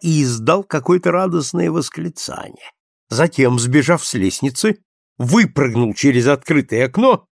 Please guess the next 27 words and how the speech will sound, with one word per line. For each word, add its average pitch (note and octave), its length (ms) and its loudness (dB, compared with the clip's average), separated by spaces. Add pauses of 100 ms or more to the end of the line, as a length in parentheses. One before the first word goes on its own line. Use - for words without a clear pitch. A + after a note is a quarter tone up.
и F#3+ 140 2
бросился F3+ 720 2
на D#3 120 2
колени G3+ 520 2
посреди F#3+ 500 -2
лужайки. F#3+ 720 -4 (1080)
Потом F3+ 300 2
он B3 100 2
снова E3+ 540 2
вскочил D3+ 500 -2
на A#3+ 160 2
ноги B3+ 340 0 (180)
и G3 120 4
вернулся F#3+ 580 2
в - 80 -8
комнату, D#3+ 680 2
напоминая D3+ 600 2
своими D3 440 2
движениями E3+ 800 2 (260)
гончую, C3 640 0
пущенную D#2+ 640 -4
по B2+ 180 -6
следу. - 560 -12 (1080)
Холмс D#3 440 -2
внимательно D3+ 760 0
осмотрел C3+ 560 -6
лампу, A2 720 -2